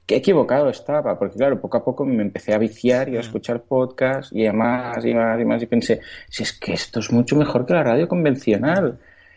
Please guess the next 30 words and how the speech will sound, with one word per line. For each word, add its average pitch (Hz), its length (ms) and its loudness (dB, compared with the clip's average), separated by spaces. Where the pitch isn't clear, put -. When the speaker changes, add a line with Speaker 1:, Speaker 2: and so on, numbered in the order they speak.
Speaker 1:
Si - 200 0
esto 117 240 2
es 147 120 2
que 139 400 4
no 127 180 6
depende 135 440 2
de 139 120 4
ninguna 127 840 4
gran 113 340 2
empresa, 123 560 2
ningún 120 640 2
grupo, 117 760 2
eh, 117 240 -2
editorial, 113 680 2
ningún 117 520 0
grupo 117 640 2
de, 110 420 0
de 107 460 -4
mediático, 113 800 2
es 147 340 -4
uno 175 260 -4
que 127 100 -4
va, 165 340 -6
que 107 80 -2
lo 101 100 2
cuelga, 151 500 0
Speaker 2:
Ujú. 123 180 -14
Speaker 1:
y 139 60 0
ya 175 60 4
está. 175 400 0